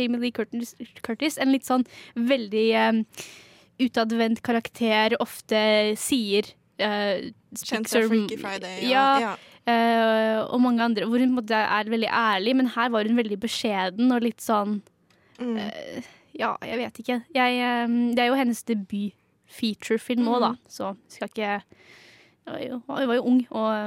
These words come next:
Speaker 1: eh, uerfaren også,
Speaker 2: Hun
Speaker 1: men
Speaker 2: er faktisk med i de nyeste Halloween-filmene også. Det er jo hele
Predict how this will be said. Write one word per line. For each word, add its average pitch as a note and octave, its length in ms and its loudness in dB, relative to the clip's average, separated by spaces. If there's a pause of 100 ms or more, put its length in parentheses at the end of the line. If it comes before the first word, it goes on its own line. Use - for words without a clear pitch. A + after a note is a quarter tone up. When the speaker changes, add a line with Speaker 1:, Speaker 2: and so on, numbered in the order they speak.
(420)
Speaker 1:
eh, A3+ 40 -4
uerfaren G3+ 360 -6
også, G3 160 -8
Speaker 2:
Hun A3+ 80 -6
Speaker 1:
men B3+ 140 -2
Speaker 2:
er C4 80 -2
faktisk B3 360 -8
med G#3+ 300 -6
i G#3+ 240 -6
de G#3+ 160 -8
nyeste G3+ 500 -6
Halloween-filmene G3 600 -12
også. A#3+ 220 -8
Det A#3 140 -6
er G3+ 240 -6
jo A3 140 -4
hele A3 320 -8